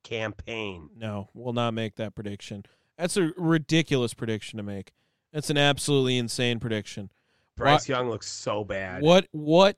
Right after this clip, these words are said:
Speaker 2: gives you any thought that he's, like, oh, bounce-back material? None.
Speaker 1: It,
Speaker 2: None.
Speaker 1: they have, no one wants to go and play for them. They have no first-round pick.
Speaker 2: They maybe have the new shittiest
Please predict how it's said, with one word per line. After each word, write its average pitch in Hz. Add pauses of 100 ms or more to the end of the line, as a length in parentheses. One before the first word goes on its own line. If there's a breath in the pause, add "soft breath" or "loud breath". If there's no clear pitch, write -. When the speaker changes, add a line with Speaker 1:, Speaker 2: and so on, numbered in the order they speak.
Speaker 2:
gives 170
you 160
any 165
thought 151
that 135
he's, 131
like, 131
oh, 160
bounce-back 131
material? 101 (320)
None. 143 (420)
Speaker 1:
It, 175
Speaker 2:
None. 233
Speaker 1:
they 175
have, 165 (160)
no 151
one 202
wants 202
to 196
go 196
and 190
play 117
for 98
them. 98
They 120
have 123
no 131
first-round 190
pick. 123
Speaker 2:
They 165
maybe 175
have 196
the 160
new 165
shittiest 165